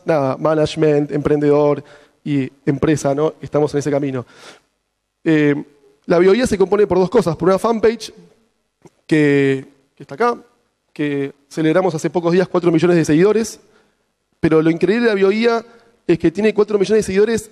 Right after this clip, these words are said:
también, sin invertir un solo dólar. Digo, Facebook nos quiere matar, ojalá que no, ojalá al revés, que nos ayude. Eh, no se invirtió un solo dólar en Facebook, se hizo todo orgánicamente. Y lo más loco todavía es que la semana pasada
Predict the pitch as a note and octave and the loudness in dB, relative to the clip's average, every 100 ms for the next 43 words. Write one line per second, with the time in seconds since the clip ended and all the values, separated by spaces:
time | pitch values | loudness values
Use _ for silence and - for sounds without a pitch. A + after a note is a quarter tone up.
0 | - F3 A#3+ F#3+ - A3+ A3+ G3 A3 A3+ | -4 0 2 0 -2 -6 -2 -2 -4 -2
1 | G#3 G#3 F3 C#3+ B2+ - _ - D#3 D3+ | 2 2 2 0 -4 -18 _ -4 0 0
2 | C3+ F#3+ G3 F#3 D#3+ - E3 D#3+ G#3+ G#3+ | 0 -2 -2 -4 -4 -2 -2 0 -2 -4
3 | D#3 - D#3+ D#3 F#3+ G3+ - D#3+ F3 D3+ | -8 -4 -2 -2 -4 -4 -4 -4 -4 -2
4 | D#3+ G3 D#3+ D3 D3 G3 G#3 G#3 G#3 - | 0 0 -2 -4 -2 2 2 2 -2 -20
5 | - - _ - D3 C#3+ C#3 _ - - | -20 -20 _ -2 0 2 -2 _ -20 -10
6 | F3+ G#3+ A3 G3+ A3+ A3+ A3 G#3 G#3+ F#3+ | -4 -2 -2 -2 0 0 2 2 2 0
7 | D#3 D#3+ D3 E3+ D3+ - C3 - _ _ | -2 -6 -4 -4 -4 -8 -16 -16 _ _
8 | _ _ - F3+ G3+ F3+ G#3+ G3+ F#3+ G3 | _ _ -8 -4 -2 0 2 2 2 0
9 | G3 F3+ F3 D3 C#3 C3 _ _ - F#3 | 2 0 0 -2 -6 -6 _ _ -10 -2
10 | G3 A3+ C4+ A3+ C#4+ F#3 E3 D#3+ E3 F3 | 0 2 2 0 -2 -2 0 2 2 0
11 | F#3 - _ _ - F#3 G3+ E3+ E3 E3 | -2 -14 _ _ -4 -4 2 0 0 -4
12 | D#3 G#3+ G3+ F#3 A3 A#3 | -2 -2 0 0 0 0